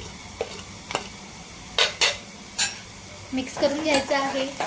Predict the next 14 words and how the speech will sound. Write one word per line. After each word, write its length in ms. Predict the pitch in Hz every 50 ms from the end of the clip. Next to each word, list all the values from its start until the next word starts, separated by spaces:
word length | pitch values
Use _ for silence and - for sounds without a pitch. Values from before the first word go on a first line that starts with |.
| - - - 285 - - - - - - - - - - - - - - - - - - - 104 - - - - - - - - - - - - - - - - - - - - - - - - - - - - - - - - - - _ _ _ _ _ _ -
त्यानंतर 320 | 302 311 320 - 320 311 320
कुळथाचं 560 | - 285 285 277 277 285 277 277 294 311 302
मिश्रण 420 | 285 262 233 - 277 269 269 302 -
तयार 220 | 294 277 269 277
केलं 240 | 285 - 294 294 311
होतं 260 | 311 294 269 - 247 240 -
ते 80 | 262 269
घालून 340 | 277 302 285 247 247 254 294
घ्यायचं 340 | 302 302 285 285 - 302 285
आहे, 340 | 277 277 269 269 277 285 294 - - - - - - -
चमच्याने 440 | 294 262 254 247 247 285 277 302 302 302
ढवळून 300 | 294 254 247 254 262 277
घ्यायचं 340 | 294 302 285 285 - 302
आहे 340 | 285 277 277 269 262 269 277